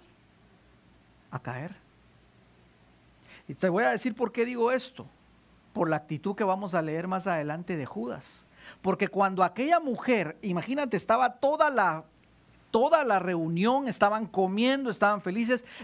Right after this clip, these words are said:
de repente entra una mujer seis días antes y llevaba, mira lo que dice la palabra, llevaba allí, ¿cuánto llevaba? Una libra. ¿Sabes cuánto es traducido en eso? Medio litro.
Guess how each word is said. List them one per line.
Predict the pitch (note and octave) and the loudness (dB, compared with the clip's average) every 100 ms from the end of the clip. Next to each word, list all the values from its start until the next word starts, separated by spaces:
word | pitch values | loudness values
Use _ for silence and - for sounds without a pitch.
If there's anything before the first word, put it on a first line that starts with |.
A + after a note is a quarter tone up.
| - | 4
de | G#3+ | 4
repente | F#3 F3+ F3+ D#4+ F4 E4 | 4 0 0 0 0 0
entra | D#4 A#3+ C#4 | 0 4 4
una | C4+ C#4+ | 4 0
mujer | B3+ G#3 G#3+ A3 - | 0 0 2 0 -2
seis | - - C#4 D#4 D#4+ C#4+ | -8 -2 2 4 2 0
días | D4 C4+ G3+ - | 4 4 2 -6
antes | D4+ F#4 F4+ - A3 - - - G#3+ | -4 -4 -6 -6 -6 -6 -14 -12 -2
y | A3 | 2
llevaba, | G3+ F3 G3+ C#4 C#4+ C4+ - _ - | 4 4 4 4 4 2 -2 _ -6
mira | A3+ A#3+ | 2 4
lo | A#3 | 4
que | F#3 | 0
dice | G3+ G#3 | -4 0
la | A3+ G3 | 0 2
palabra, | F3+ F3 A3+ B3+ F#3+ - - - - | 0 0 -2 -2 -6 -8 -20 -20 -10
llevaba | C#3+ D3+ E3+ D3+ D#3+ G#3+ C4 G4 - | -8 0 0 2 2 2 2 0 -2
allí, | - F#3+ E3 C3+ D4+ G4 - - | -2 -2 -2 0 0 0 -4 -8
¿cuánto | - C4 C4+ | 2 2 2
llevaba? | A#3 G3+ C#4+ F4+ A#3+ - _ _ _ _ _ _ _ _ _ _ _ - - - | -2 2 0 0 -4 -6 _ _ _ _ _ _ _ _ _ _ _ -20 -20 -10
Una | - A#3+ C#4 B3 | -2 0 2 2
libra. | F3+ G#3+ C#4+ D#4+ D3 C3 - - | 0 -2 -2 0 -2 -4 -18 -8
¿Sabes | - G#3 A#3+ | 4 4 4
cuánto | - A#3 A#3 | 2 2 2
es | B3+ | -2
traducido | A#3+ F#3+ D#3+ G#3+ G#3 | 2 2 0 -4 -2
en | |
eso? | C4 G3+ D3+ | -2 -2 -4
Medio | D#3 F#3 G#3 B3 B3 A#3 F#3 | -2 0 2 2 0 0 0
litro. | F3+ G3 B3+ C4+ - C#3+ A#2 | 0 0 2 0 -2 -6 -6